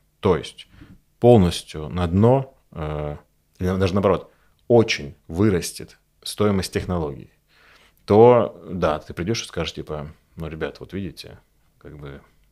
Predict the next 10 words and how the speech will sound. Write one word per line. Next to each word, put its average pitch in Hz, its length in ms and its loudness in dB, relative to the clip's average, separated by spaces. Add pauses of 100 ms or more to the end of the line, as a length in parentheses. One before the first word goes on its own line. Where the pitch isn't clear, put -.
(120)
она 82 240 -6
оказалась 82 380 -12
не 85 80 -10
права». 78 400 -14 (380)
То - 40 -18
есть 78 140 -14
технологии 90 420 -6
стали 80 260 -10
расти 80 360 -10
всё, - 180 -16